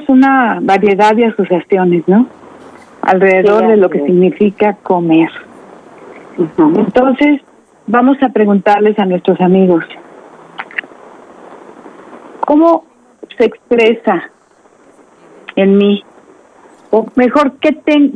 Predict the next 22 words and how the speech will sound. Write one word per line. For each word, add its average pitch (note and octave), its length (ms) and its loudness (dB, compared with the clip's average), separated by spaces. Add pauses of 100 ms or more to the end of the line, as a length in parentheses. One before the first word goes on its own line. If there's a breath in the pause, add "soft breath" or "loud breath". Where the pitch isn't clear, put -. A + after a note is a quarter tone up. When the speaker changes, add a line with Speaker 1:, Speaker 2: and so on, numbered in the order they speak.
Speaker 1:
co-, C4+ 220 -2
cómo D4 200 0
me D4 120 2
relaciono A3+ 880 0
yo A3+ 420 0 (100)
con F#3+ 220 -2
la F3 100 0
comida? F3 560 -4 (1040 loud breath)
Porque G#3+ 400 0
ella, C4 340 0 (340)
si G3+ 100 0
nosotros A3+ 420 0
hacemos A3+ 500 0 (760)
una, G#3+ 140 2 (140)
una G#3+ 320 2
observación, F#3+ 920 0
nos G#3 160 2
damos F#3+ 320 -2
cuenta F#3+ 400 -2
de G3 120 0
que F3+ 140 -2
todos A3 800 0